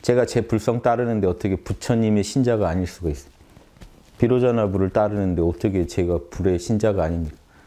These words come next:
인간들이 만든 불교 어디 종단에 내, 제 이름 올린 적이 없다는 얘기지. 그쵸? 예.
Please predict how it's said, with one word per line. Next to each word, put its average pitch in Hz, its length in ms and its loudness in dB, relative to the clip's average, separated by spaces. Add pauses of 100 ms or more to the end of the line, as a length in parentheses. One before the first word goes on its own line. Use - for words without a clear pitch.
(640)
인간들이 131 600 2
만든 110 460 2
불교 113 460 2
어디 107 140 0
종단에 104 520 0
내, 92 120 0
제 - 200 -2
이름 110 240 2
올린 98 260 2
적이 107 200 0
없다는 104 340 0
얘기지. 78 460 -4 (400)
그쵸? - 340 0 (640)
예. 87 120 -8